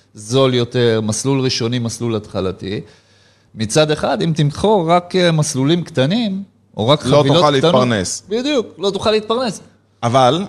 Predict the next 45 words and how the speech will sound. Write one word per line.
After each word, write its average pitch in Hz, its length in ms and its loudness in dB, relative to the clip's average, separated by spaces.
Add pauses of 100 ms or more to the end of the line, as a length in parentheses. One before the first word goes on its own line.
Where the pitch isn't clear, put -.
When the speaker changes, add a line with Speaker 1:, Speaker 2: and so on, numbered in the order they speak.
Speaker 2:
אני 117 140 0
אגיד 156 180 0
לך 147 200 2
שיש 135 240 -2
לזה 127 180 2
גם 113 240 0
גישה 110 320 2
הפוכה. 95 420 -2 (140)
אם 180 140 0
אתה 170 160 2
לוקח 135 340 2
בחשבון 117 560 0
בעל 120 260 4
עסק 110 420 -2
שיש 123 340 0
לו 156 120 2
מוצרים, 120 680 -2 (580)
ונגיד 117 340 -2
הוא 160 100 2
מוכר, 143 460 2
אה, 139 60 2 (440)
מפגש 110 760 -2
ראשון, 170 640 0 (140)
תוכנית 127 400 -4
של, 107 220 0
Speaker 1:
Mm-hmm. 110 40 2 (520)
Speaker 2:
אה, - 60 -10
של 113 180 -4
עשרה 113 320 0
שיעורים, 127 640 0 (480)
אבל 147 420 2
אחר 143 260 0
כך 131 140 -4
הוא 120 180 -4
מוכר 143 520 0 (240)
עוד 170 100 -2
קבע 160 280 2
הקטנות 147 460 2
האלה, 127 160 2
שאתה 113 140 -2
אומר, 139 240 2
"אני 123 140 0
לא 147 220 6
אבטל 143 380 2
אותם, 113 380 0